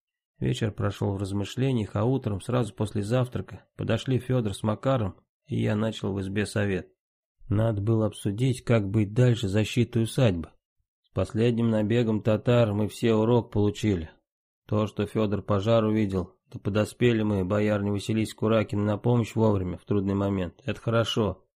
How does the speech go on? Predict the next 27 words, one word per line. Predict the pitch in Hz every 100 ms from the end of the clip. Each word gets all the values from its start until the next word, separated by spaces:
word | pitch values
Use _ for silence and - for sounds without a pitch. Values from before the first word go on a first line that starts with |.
| _ _ _ _ _ _ _ _ -
Но |
то | 110 123 117
счастливая | 113 107 113 113 107
случайность, | 113 107 131 127 104 82 - _ _ _ _ _ _
все | - 117
могло | 120 120 123
сложиться | - 117 107 120 117 113
и |
по-другому. | - 110 117 110 123 101 82 - _ _ _ _ -
Отдохнули | 98 101 104 123 123 110
бы | 95
татары | - 110 117 110 101
в |
ее | 101 104 104
имении, | 107 123 117 92 87
силами | - - 120 110 101
собрались, | 110 104 120 120 92 - _ _
а | - 117
следующей | 127 127 110 117
ночью | 123 120 - 110
на |
нас | 120 120 -
напали | 107 104 117 98
и | 98
порезали | 117 113 110 101
бы | 98
сонных. | 98 110 101 92 -